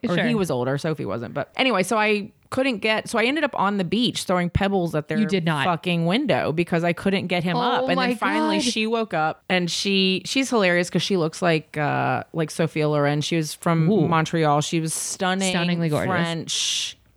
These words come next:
Speaker 2: Mm.
Speaker 1: big lips,
Speaker 2: Yeah.
Speaker 1: wild hair.
Speaker 2: <laughs>
Speaker 1: And she came out and she's like, "Lee, I'm so sorry. I will get him for you." And I was just like,
Speaker 2: <laughs>
Speaker 1: "It's okay." Anyway,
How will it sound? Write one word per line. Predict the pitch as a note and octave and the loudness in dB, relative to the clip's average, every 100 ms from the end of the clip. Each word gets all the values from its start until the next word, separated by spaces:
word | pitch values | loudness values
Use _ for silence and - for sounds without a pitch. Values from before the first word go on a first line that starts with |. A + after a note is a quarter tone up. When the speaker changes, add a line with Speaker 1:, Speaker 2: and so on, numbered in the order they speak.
| F#3 | -2
Speaker 2:
Mm. | |
Speaker 1:
big | F#3+ F#3 | 0 2
lips, | F3 E3+ E3 D#3+ - - - - - - | 2 2 4 2 -2 -6 -6 -6 -12 -8
Speaker 2:
Yeah. | A3 E3 D3+ | -4 -2 0
Speaker 1:
wild | G3 G3 F#3 F#3 F3 | 0 2 2 2 2
hair. | E3+ F3 E3+ E3 E3 E3 D#3 - | 2 2 2 2 2 0 -2 -6
Speaker 2:
<laughs> | C#4 - | -6 -2
Speaker 1:
And | C#4 | -2
she | - A#3+ | 0 0
came | A#3 | 0
out | A3+ | 0
and | G#3+ | 0
she's | A#3+ | -2
like, | A3 G#3 - - _ _ _ _ _ | 0 -2 -4 -20 _ _ _ _ _
"Lee, | C#4 D#4 G4 G#4 E4 | -2 0 2 2 0
I'm | C#4+ D#4 | 0 -2
so | G4+ G4+ | -2 -2
sorry. | - E4 F#4 G4+ F4+ C#4+ | 0 0 2 2 2 0
I | D4 | 0
will | E4+ F4 | 0 0
get | D#4+ F4+ | 0 -2
him | F#4 F#4+ D4+ | 0 -2 -2
for | D#4+ | -4
you." | D4+ D4 C#4+ | -4 0 2
And | B3+ | 2
I | C4 | 2
was | C#4 | 0
just | B3+ C4+ | 0 0
like, | D4+ - | -2 -2
Speaker 2:
<laughs> | |
Speaker 1:
"It's | A#3+ - - - - A4+ C#5+ | -4 -2 -2 -2 -2 0 0
okay." | A4 A4 G#4 G4 - _ - D4+ - | 0 -2 -2 -6 -18 _ -16 -12 0
Anyway, | C#4+ A3+ | 2 4